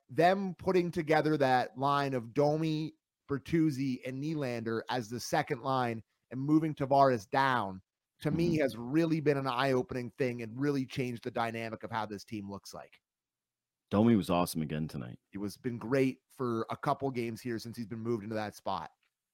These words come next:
Speaker 2: Yeah, we talked about it all year. Maybe we should be the coach,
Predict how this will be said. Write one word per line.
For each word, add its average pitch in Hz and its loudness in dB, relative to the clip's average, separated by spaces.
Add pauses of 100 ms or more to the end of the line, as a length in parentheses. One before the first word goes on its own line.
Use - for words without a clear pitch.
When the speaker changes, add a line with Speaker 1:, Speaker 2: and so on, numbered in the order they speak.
(320)
Speaker 2:
Yeah, 76 -4
we 87 -4
talked 120 4
about 120 6
it 101 6
all 92 8
year. 82 2
Maybe 92 4
we 85 2
should 76 -6
be 85 2
the 78 -2
coach, - -4